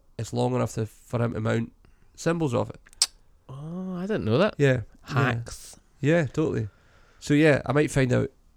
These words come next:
Speaker 1: I might try it. Who knows?
Speaker 2: Yeah. You
Speaker 1: Not
Speaker 2: can always
Speaker 1: me.
Speaker 2: try it, and if
Speaker 1: Yeah,
Speaker 2: you don't
Speaker 1: that's
Speaker 2: like
Speaker 1: it.
Speaker 2: it,
Speaker 1: Yeah, I'll just
Speaker 2: then
Speaker 1: throw
Speaker 2: that's
Speaker 1: them
Speaker 2: it.
Speaker 1: in the river or something.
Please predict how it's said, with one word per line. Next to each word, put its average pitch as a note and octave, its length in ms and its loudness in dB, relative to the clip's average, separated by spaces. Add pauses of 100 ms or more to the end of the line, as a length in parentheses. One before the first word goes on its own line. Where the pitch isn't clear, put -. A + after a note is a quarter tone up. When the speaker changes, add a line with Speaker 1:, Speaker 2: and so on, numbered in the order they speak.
Speaker 1:
I C3+ 40 -2
might D#3 180 2
try G#2+ 220 2
it. - 120 -6 (400)
Who C#3+ 100 6
knows? - 280 0 (140)
Speaker 2:
Yeah. - 200 -2 (400)
You - 80 -4
Speaker 1:
Not B2+ 80 6
Speaker 2:
can F3 80 4
always D#3+ 120 6
Speaker 1:
me. - 40 -2
Speaker 2:
try G#2+ 220 8
it, - 60 4
and G#2 80 -2
if G#2+ 80 0
Speaker 1:
Yeah, A#3 60 0
Speaker 2:
you - 60 0
don't A2+ 140 4
Speaker 1:
that's F2 100 2
Speaker 2:
like - 80 -4
Speaker 1:
it. - 100 -6 (160)
Speaker 2:
it, - 60 -4
Speaker 1:
Yeah, C3+ 160 -2
I'll B2 60 -2
just B2 200 -8
Speaker 2:
then G#2 140 -4
Speaker 1:
throw G2+ 60 -2
Speaker 2:
that's A#2+ 120 4
Speaker 1:
them A#2 100 2
Speaker 2:
it. - 40 2
Speaker 1:
in A2+ 60 2
the A2 60 2
river A2+ 200 2
or A#2 60 -4
something. - 220 -16